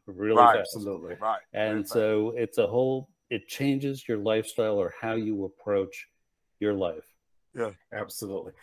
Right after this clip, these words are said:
Speaker 3: Let, let's talk about that. Um, you know, knowing the impact of vitiligo on our lives, um, emotionally, as men, I, I think the world looks as a, at us like,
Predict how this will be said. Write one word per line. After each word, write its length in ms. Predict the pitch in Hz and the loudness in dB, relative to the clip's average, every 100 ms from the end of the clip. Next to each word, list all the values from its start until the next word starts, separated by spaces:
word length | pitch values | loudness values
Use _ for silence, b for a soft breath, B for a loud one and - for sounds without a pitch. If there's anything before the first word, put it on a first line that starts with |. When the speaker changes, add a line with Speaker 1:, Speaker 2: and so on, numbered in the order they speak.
| b | b
Speaker 3:
Let, 200 | 277 262 | -2 -2
let's 160 | 247 277 | 0 0
talk 240 | 330 - | 2 2
about 240 | 165 147 160 | 4 2 4
that. 240 | 113 104 | -2 -2
Um, 500 | 131 123 117 113 113 _ | 0 2 2 0 -4 _
you 100 | 156 | 0
know, 400 | 143 117 113 - 104 | 2 4 0 -6 0
knowing 320 | 147 156 147 | 6 6 6
the 140 | 143 139 | 2 0
impact 380 | 139 139 123 123 | 2 2 0 -2
of 80 | |
vitiligo 380 | 110 120 113 110 | -2 0 0 0
on 80 | 107 | 0
our 80 | 101 | -2
lives, 400 | 101 101 98 - - - | -2 -2 -4 -6 -12 -4
um, 340 | 113 101 92 - _ | -2 -2 -6 -12 _
emotionally, 920 | 143 143 147 175 - 139 110 98 82 - _ _ _ _ _ _ _ - | 0 4 8 6 6 -2 -4 -6 -14 -20 _ _ _ _ _ _ _ 0
as 240 | 135 120 | 2 2
men, 520 | 120 139 156 139 120 120 - | 2 8 8 8 6 0 -8
I, 100 | - - | -6 -4
I 120 | 123 123 - | -2 -2 0
think 240 | 175 - | 0 0
the 80 | 147 | -2
world 440 | 123 156 165 147 | 6 8 8 8
looks 260 | 135 147 - | 2 0 -2
as 140 | 127 | -2
a, 220 | 120 117 - 123 | 0 0 0 -2
at 180 | 123 | 0
us 280 | 117 107 - | 0 0 -4
like, 260 | 117 107 | -6 -6